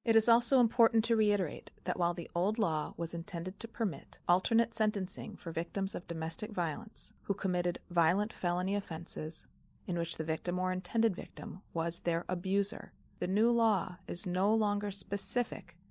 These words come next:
to cases of domestic violence. Perpetrators of a large number of felony offenses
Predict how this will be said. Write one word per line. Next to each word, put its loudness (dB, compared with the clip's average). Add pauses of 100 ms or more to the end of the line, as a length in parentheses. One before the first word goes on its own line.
(200)
to -4
cases -2 (100)
of -4
domestic -6
violence. -6 (840)
Perpetrators -2
of -10
a -4
large -2
number -2
of -6
felony -4
offenses -8